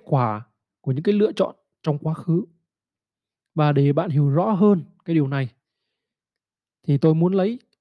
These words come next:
cho bạn một cái ví dụ như thế này. Tôi đã có dự định xây dựng cái kênh podcast này từ năm hai không mười tám và đến bây giờ là tháng mười, gần sang tháng mười một năm hai không hai mươi rồi, thì cái kênh podcast này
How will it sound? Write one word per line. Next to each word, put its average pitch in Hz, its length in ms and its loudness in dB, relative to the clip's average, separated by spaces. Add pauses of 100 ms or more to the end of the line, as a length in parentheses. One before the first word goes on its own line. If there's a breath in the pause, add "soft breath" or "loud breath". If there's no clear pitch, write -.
cho 156 80 -10
bạn 156 160 -10
một 139 80 -6
cái 160 120 -6
ví 185 120 -4
dụ 190 120 -8
như 220 160 -6
thế 165 80 -6
này. 151 200 -4 (1200)
Tôi 175 140 4
đã 151 80 0
có 175 140 -2
dự 196 160 -2
định 185 160 0 (680)
xây 170 180 -2
dựng 190 180 -2
cái 160 120 -6
kênh 156 220 -6
podcast 208 380 -8
này 143 240 -6 (680)
từ 139 240 0
năm 156 160 -4
hai 160 140 -2
không 165 220 -2
mười 143 120 0
tám 143 340 -4 (640)
và 135 340 -2
đến 165 140 -2
bây 185 120 4
giờ 156 260 4
là 139 340 0
tháng 190 320 -4
mười, 165 300 2 (720)
gần 143 200 2
sang 160 200 -4
tháng 190 100 -2
mười 180 120 0
một 139 260 0
năm 151 140 -6
hai 160 140 -4
không 165 160 -4
hai 160 120 0
mươi 160 200 2
rồi, 143 200 0 (580)
thì 135 120 -2
cái 151 160 -4
kênh 156 220 -2
podcast 202 340 -6
này 139 200 -4